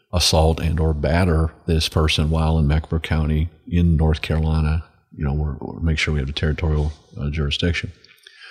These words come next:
So, the, you know, those are the, the basic elements. Every lawyer, you know, it's kind of one of the first things you learn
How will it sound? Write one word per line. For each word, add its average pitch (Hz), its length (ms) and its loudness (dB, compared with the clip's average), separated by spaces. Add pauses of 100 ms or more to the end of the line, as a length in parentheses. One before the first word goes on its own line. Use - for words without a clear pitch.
(240)
So, 139 160 4
the, 160 120 2
you 175 100 2
know, 120 260 2
those 117 380 4
are 131 100 2
the, 120 320 0
the - 120 0
basic 131 420 2
elements. 95 380 4
Every 90 300 4 (160)
lawyer, 85 440 2 (420)
you 113 100 -2
know, 95 80 -2
it's 85 140 -4
kind - 140 -4
of 98 60 -2
one 82 100 0
of 80 40 0
the - 40 -16
first 82 220 0
things 80 240 2
you 78 120 2
learn 80 360 2